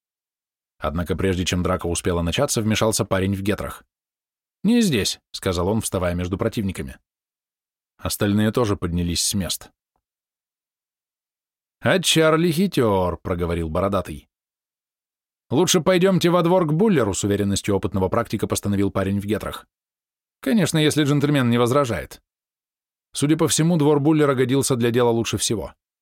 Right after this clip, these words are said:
«С вашего позволения разберемся по всем правилам». Прежде чем мистер Хубдрайвер успел сообразить, что происходит,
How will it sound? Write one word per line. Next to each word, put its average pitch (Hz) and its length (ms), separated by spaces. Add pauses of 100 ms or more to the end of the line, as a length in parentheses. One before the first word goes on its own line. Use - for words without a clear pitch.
(800)
«С - 100
вашего 180 360
позволения 165 640
разберемся 143 540
по 139 100
всем 147 240
правилам». 98 480 (2000)
Прежде 87 260
чем 101 180
мистер 104 280
Хубдрайвер 120 640
успел 120 280
сообразить, 107 440
что - 140
происходит, 123 600